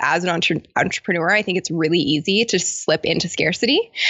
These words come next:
And in that moment, that's where I was living. I was living in this place of, "I'm never gonna make this money back. I, I don't know what I'm gonna do. I should just go and get a job.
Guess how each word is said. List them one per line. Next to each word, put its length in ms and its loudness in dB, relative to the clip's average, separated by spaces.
And 120 2
in 120 0
that 220 2
moment, 580 0
that's 380 -2
where 140 2
I 60 2
was 240 -2
living. 280 2
I 80 2
was 140 -2
living 200 0
in 100 0
this 140 -2
place 320 0
of, 80 0
"I'm 180 0
never 220 0
gonna 180 2
make 160 0
this 160 -6
money 220 0
back. 540 0
I, 360 0
I 80 0
don't 140 -2
know 80 -2
what 80 2
I'm 100 2
gonna 160 2
do. 300 0
I 140 2
should 180 -2
just 160 -2
go 140 2
and 100 -2
get 120 0
a 60 0
job. 600 0